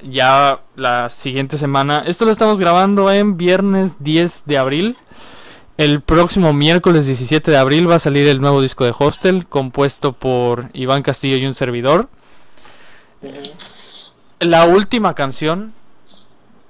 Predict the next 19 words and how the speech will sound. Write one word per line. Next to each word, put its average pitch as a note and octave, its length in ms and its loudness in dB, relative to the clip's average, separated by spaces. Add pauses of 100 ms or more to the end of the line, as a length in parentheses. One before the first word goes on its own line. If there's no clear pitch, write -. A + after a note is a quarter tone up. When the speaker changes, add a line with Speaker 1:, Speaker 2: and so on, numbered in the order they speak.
(100)
Speaker 1:
habla D#3 540 2
sobre, B2+ 840 -6
es D3+ 140 -10
como E3 240 -2
igual D3 300 0
una D3+ 420 -2
di-, C3 240 -12
una D#3+ 180 -4
pequeña D3 360 -4
disculpa C#3 500 -6
por C3+ 200 -10
todo, C3 480 -4
por B2 240 -14
todo C#3 280 -6
de B2 180 -10
lo A#2+ 240 -10
que C3 120 -10
me B2+ 100 -10
pasé C3 420 -8